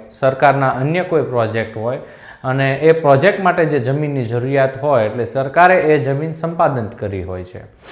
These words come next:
અને આ સંપાદિત કરેલી જમીનો ઘણા ખેડૂતો માટે એવું સાબિત રૂપ થયું કે ઘણા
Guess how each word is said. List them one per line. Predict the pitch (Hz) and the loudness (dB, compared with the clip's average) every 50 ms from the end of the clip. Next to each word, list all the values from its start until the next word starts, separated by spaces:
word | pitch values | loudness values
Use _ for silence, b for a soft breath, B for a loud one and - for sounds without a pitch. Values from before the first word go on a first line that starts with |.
| B B B B B B 143 | B B B B B B -6
અને | 147 151 160 | 2 6 6
આ | 165 | 6
સંપાદિત | 160 - 170 165 175 170 202 214 214 202 - - - | 6 6 4 4 6 8 8 8 10 8 4 2 4
કરેલી | 202 202 190 190 190 190 185 190 190 | 6 6 8 8 6 6 4 2 2
જમીનો | 165 131 147 151 160 185 185 180 170 156 | 0 2 2 2 2 2 0 2 2 2
ઘણા | 139 131 135 135 151 180 | 2 2 2 4 4 2
ખેડૂતો | 180 - - 175 170 175 170 170 165 | 2 2 -2 0 0 0 -2 -2 -4
માટે | 160 160 160 160 160 165 | -2 0 -2 -2 0 -2
એવું | 156 147 - 160 165 175 180 185 175 160 - - - 147 143 143 143 143 - | -2 -2 0 0 2 2 2 2 2 -2 -4 -6 -4 -4 -2 -2 -4 -4 -8
સાબિત | 127 - - 147 156 151 139 - - 131 | -2 2 2 2 2 2 -2 -2 -4 -4
રૂપ | 120 123 127 123 127 127 | -2 0 0 -2 -2 -4
થયું | - 120 110 107 104 - B B B B B B B _ | -4 -4 -4 -4 -6 -8 B B B B B B B _
કે | - 139 143 139 | 2 4 4 4
ઘણા | 120 123 131 139 156 165 | 4 4 4 6 6 4